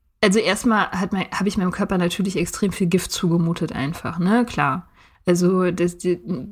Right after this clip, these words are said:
zu trinken, abhängig zu trinken und dann eben auch in Kombination meistens immer noch ein bisschen mehr zu rauchen,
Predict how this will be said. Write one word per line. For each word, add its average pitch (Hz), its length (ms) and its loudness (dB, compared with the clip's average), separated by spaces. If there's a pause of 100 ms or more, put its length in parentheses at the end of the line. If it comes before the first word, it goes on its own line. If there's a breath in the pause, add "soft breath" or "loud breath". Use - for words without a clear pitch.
(100)
zu - 160 -2
trinken, 226 720 2
abhängig 202 460 -2
zu 196 160 -4
trinken 202 800 0
und 175 160 0
dann 175 140 2
eben 175 220 2
auch 170 280 0
in 185 100 -4
Kombination 185 720 -2
meistens 175 380 -2
immer 180 200 -2
noch 175 120 -2
ein 175 80 -2
bisschen 180 240 -4
mehr 185 200 -2
zu - 120 -6
rauchen, 247 720 2